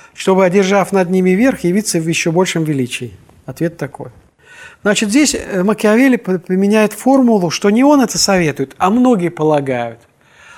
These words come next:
То есть, иначе говоря, многие считают, что такой механизм работает.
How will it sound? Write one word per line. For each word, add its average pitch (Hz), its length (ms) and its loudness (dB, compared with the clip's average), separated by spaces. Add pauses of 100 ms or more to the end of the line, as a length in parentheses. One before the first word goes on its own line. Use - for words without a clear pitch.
(180)
То 190 120 2
есть, 180 140 0
иначе 240 300 0
говоря, 202 540 2
многие 240 420 0
считают, 254 460 0
что - 80 -6
такой 247 260 0
механизм 226 480 -2
работает. 220 640 0